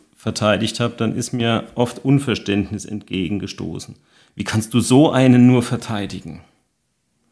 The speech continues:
Dieser Satz ist so in vielerlei Hinsicht problematisch gewesen. Was mich am meisten daran gestört hat, war, dass dieser Satz zu einem Zeitpunkt gefallen ist, als dieses Verfahren ja noch gelaufen ist.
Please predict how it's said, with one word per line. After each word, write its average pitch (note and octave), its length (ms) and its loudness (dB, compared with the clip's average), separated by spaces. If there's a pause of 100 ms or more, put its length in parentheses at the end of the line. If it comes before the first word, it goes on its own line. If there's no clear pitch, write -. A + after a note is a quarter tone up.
(1160)
Dieser G2+ 200 -2
Satz G2+ 280 -4
ist G2 160 -8
so G2 120 -6
in F#2+ 120 -4
vielerlei G#2 500 -2
Hinsicht F#2+ 320 -6
problematisch G2+ 720 -4
gewesen. G2+ 580 -8 (2500)
Was A#2+ 180 0
mich A2+ 180 2
am A#2 120 4
meisten B2 380 2
daran B2+ 380 2
gestört B2 420 0
hat, A2+ 220 0
war, A2 380 0 (560)
dass B2 180 2
dieser A#2+ 300 2
Satz A2+ 340 -2
zu - 80 -2
einem A2+ 180 2
Zeitpunkt A2 520 -2
gefallen A2+ 420 0
ist, A2+ 140 -2
als - 180 -8
dieses G#2+ 260 -12
Verfahren G#2+ 480 -2
ja G#2 80 0
noch G2 260 0
gelaufen G#2 580 -2
ist. - 360 -12